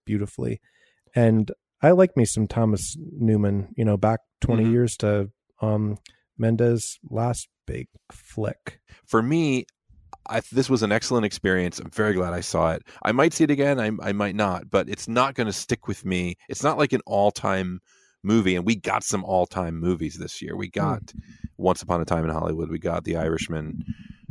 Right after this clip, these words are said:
Speaker 2: Uh, we got Parasite, which are movies that, you know, I feel like this is an incredibly excellent execution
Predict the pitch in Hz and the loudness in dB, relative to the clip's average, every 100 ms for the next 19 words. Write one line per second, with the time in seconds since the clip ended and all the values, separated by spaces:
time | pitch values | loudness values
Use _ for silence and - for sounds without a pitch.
0 | - 87 85 - 92 90 - 85 82 92 | -2 -2 -2 -2 -2 0 0 0 0 -2
1 | - 98 107 107 107 92 90 87 85 _ | 0 2 2 2 0 0 0 0 -6 _
2 | 98 90 85 82 82 _ _ _ _ _ | -4 -2 -2 -4 -8 _ _ _ _ _
3 | _ _ _ _ - 117 180 185 120 104 | _ _ _ _ -2 2 6 6 4 0
4 | 135 139 120 - _ _ _ _ - - | 0 2 0 -2 _ _ _ _ -20 -4
5 | 110 104 95 - 131 139 120 120 - 104 | -2 -2 -4 0 2 4 4 2 0 -6
6 | - 107 95 90 - - 101 - - 98 | -2 0 0 -2 -10 -10 -8 -8 -6 -4
7 | 98 - 87 82 | -4 -4 -4 -6